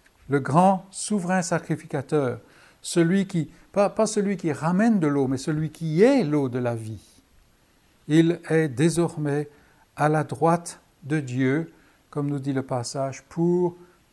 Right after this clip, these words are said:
toujours. Il n'y a plus besoin d'œuvre, c'est fait. Et, bien entendu, celui qui vient à Christ bénéficie des bénédictions qui sont en Christ, c'est-à-dire qu'il reçoit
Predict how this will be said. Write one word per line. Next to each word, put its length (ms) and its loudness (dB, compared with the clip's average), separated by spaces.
toujours. 880 2
Il 60 -2
n'y 80 -2
a 60 -2
plus 220 -2
besoin 340 -2
d'œuvre, 480 -8
c'est 200 -8
fait. 320 -6
Et, 360 4
bien 260 0
entendu, 560 0
celui 380 -2
qui 140 -6
vient 420 -2
à 140 -2
Christ 640 -8
bénéficie 1000 -4
des 100 -4
bénédictions 640 -4
qui 120 -14
sont 260 -10
en 100 -6
Christ, 380 -10
c'est-à-dire 420 -12
qu'il 160 -10
reçoit 600 0